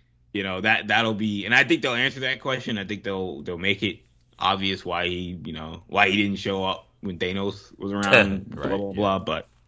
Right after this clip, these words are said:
Speaker 1: um, but that's gonna be the, the question when you bring in superpowered people like that. Um, and then also just how does, how is his character, again, going forward,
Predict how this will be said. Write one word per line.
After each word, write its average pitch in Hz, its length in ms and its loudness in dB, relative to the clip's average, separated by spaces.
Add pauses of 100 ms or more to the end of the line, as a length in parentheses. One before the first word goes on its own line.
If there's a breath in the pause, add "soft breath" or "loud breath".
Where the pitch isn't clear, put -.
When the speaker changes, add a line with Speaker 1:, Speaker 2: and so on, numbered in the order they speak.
(420)
Speaker 1:
um, 78 640 -2 (140)
but - 100 -4
that's 95 220 4
gonna 92 160 0
be 85 140 -4
the, 76 300 -6
the - 80 -8
question 95 440 0
when 85 80 -6
you 90 120 -6
bring 85 400 -4
in 80 360 -8 (260)
superpowered 87 640 -2
people 73 300 -4
like - 180 -12
that. - 200 -14 (540 soft breath)
Um, 60 600 -8 (1120)
and 95 140 6
then 90 160 4
also 92 340 4
just 87 180 0
how 92 220 6
does, 87 360 -6 (600)
how 107 180 6
is 104 100 0
his 107 140 2
character, 98 440 2
again, 87 360 -4
going 87 240 -6
forward, 107 600 6